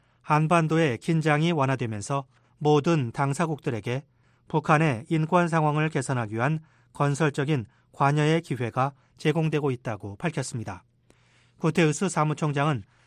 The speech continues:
뉴욕에서 열리고 있는 제칠십삼 차 유엔 총회에 제출한 북한 인권 상황에 관한 보고서에서 이같이 밝혔습니다. 구테우스 총장은 이천십칠 년 하반기만 해도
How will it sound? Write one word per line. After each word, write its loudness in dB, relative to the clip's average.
뉴욕에서 2
열리고 -2
있는 -2
제칠십삼 -2
차 -4
유엔 2
총회에 0
제출한 -4
북한 0
인권 0
상황에 0
관한 0
보고서에서 -4
이같이 -4
밝혔습니다. -6
구테우스 2
총장은 0
이천십칠 0
년 0
하반기만 0
해도 -4